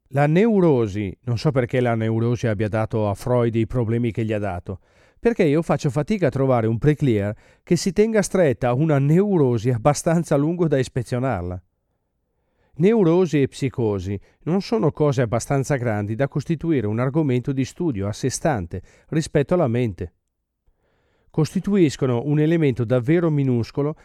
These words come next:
nella totalità della tecnologia e della conoscenza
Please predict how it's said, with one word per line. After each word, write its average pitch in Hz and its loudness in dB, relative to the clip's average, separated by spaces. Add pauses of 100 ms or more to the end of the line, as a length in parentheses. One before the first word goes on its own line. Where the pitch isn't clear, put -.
(120)
nella 170 2
totalità 160 0
della 156 0
tecnologia 120 -2 (280)
e 123 -6
della 147 2
conoscenza 156 0